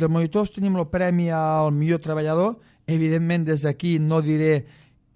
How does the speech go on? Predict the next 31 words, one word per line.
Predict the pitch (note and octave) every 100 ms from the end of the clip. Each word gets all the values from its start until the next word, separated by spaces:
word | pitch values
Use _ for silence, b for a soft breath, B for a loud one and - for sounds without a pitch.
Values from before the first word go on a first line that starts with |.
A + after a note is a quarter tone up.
| _ _ -
cap | F#3
dels | D#3 D3 -
premis | D#3 D3+ D3
que | - E3+
hi |
ha, | F#3+ G#3+
però | G3+ E3+
tenim | E3 E3+
este, | E3 D3+
el | D#3 D3+
premi | D3+ E3
al | D#3
millor | D3+ D3
treballador. | D3 D#3 E3 G3 b b b -
També | D#3+ E3+
fem | E3 F3+
un | F3+
reconeixement | E3 D#3+ E3 D#3+ D3+ D#3 E3 E3+ C#3+ b b _
a | D#3
les | D#3+ D#3
diferents | D#3 D3+ E3 F3+ E3+
entitats | E3+ D#3 D#3 D#3+
esportives | D3 - C#3+ - E3 D3+
aquí | D3 C#3+
del | C3+
poble, | - E3+ F#3 F#3+
que | F3
en |
són | D#3 D3
les | C3
dotze, | B2 E3+ D3+ F#3